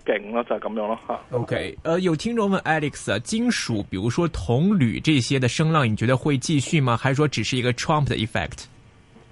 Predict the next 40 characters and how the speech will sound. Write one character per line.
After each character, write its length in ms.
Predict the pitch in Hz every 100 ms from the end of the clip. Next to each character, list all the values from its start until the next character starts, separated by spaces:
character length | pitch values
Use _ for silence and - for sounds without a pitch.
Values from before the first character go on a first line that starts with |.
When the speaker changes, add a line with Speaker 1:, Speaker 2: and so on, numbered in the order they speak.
| -
Speaker 1:
我 80 | 131
覺 160 | 151 156
得， 180 | 190 196 -
呃， 640 | 127 123 123 123 120 120 -
我 100 | 139
覺 180 | 170 214
得 40 |
會 160 | 170 123
繼 260 | 147 127 123
續 120 | 131 -
多 240 | 147 147 143
啲。 200 | 139 139
其 60 | 131
實 140 | 123
比 100 | 123
較 80 | 170
銅 280 | - 113 117
啊， 40 |
比 100 | 120
較 100 | 170
有 220 | 139 120 120
趣 100 | 123 120
啲。 160 | 156
我 60 | 165
前 180 | 151 120
幾 60 | 170
日 40 |
睇 260 | 170 156 156
咗 60 |
篇 240 | 156 170 147
文， 160 | 123
都 100 | 156
覺 120 | 156 131
得 120 | 156
佢 180 | - 127
都 80 | 151
講 140 | 139
得 80 | 143
幾 100 | 131
有， 180 | 123